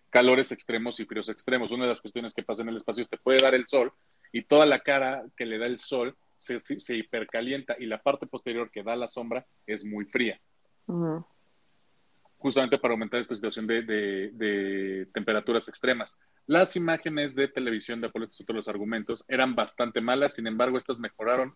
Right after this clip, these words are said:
Speaker 1: mágicamente en las siguientes misiones. El Apolo once no utilizó una tel-, una antena de alta ganancia como las que se utilizaron en misiones posteriores. Esta antena era capaz de mante-, de mandar imágenes a color.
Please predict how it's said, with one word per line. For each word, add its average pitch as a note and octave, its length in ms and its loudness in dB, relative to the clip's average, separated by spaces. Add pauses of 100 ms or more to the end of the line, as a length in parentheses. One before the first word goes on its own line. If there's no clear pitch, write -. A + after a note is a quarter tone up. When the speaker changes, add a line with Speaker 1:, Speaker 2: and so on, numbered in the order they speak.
Speaker 1:
mágicamente C3+ 1000 0 (280)
en A#2+ 120 -4
las A#2 100 0
siguientes A#2+ 340 -2
misiones. G#2+ 440 -8 (360)
El B2 160 6
Apolo D#3 360 6
once C#3 400 0
no B2+ 260 -4
utilizó B2+ 560 -4
una B2 240 -6
tel-, A#2 300 -2
una B2+ 320 -2
antena A#2 400 -2
de A2 80 0
alta G#2 220 -2
ganancia A2 500 -4
como A2 240 -10
las G#2 120 -6
que - 80 -16
se - 60 -10
utilizaron A2+ 460 -2
en G#2+ 80 -6
misiones G#2+ 320 -8
posteriores. A#2+ 640 2 (400)
Esta C#3+ 300 6
antena D3 440 4
era C3+ 220 6
capaz - 380 -2
de B2 180 0
mante-, G#2+ 380 -2
de A#2 120 -2
mandar G#2 300 0
imágenes A2 460 -2
a A2 60 -4
color. B2 260 0